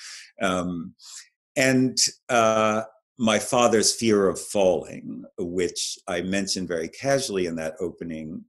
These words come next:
uh, section. It was winter, as I said. He was always afa-, afraid of slipping on the ice.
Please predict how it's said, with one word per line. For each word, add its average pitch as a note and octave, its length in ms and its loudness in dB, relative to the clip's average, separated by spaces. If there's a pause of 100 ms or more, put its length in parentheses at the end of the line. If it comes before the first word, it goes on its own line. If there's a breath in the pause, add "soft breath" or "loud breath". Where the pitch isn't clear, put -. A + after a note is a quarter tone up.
(100)
uh, E2+ 280 -8
section. E2+ 720 -4 (420)
It F2+ 240 -6
was F2 240 -4
winter, G#2+ 720 0
as G2+ 160 -4
I G2 120 -2
said. F#2 420 -2
He G2+ 100 -8
was F2 160 -6
always F#2 260 0
afa-, F2+ 420 -4
afraid F2+ 340 -4
of D#2+ 160 -8
slipping F#2+ 480 -6
on E2 140 -6
the D#2+ 200 -8
ice. G2 560 -2